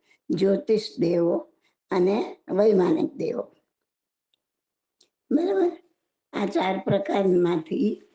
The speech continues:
ચાર, ચાર તો મુખ્ય પ્રકાર છે, એના કેટલા બધા પેટા પ્રકાર છે, એમાં અલગ અલગ પેટા પ્રકારના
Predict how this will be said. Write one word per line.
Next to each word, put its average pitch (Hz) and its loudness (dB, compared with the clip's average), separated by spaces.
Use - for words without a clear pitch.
ચાર, 214 -4
ચાર 180 -2
તો 247 4
મુખ્ય 208 2
પ્રકાર 160 -4
છે, - -20
એના 202 4
કેટલા 226 2
બધા 233 2
પેટા 226 2
પ્રકાર 220 -2
છે, - -20
એમાં 208 4
અલગ 233 4
અલગ 247 4
પેટા 208 0
પ્રકારના 175 0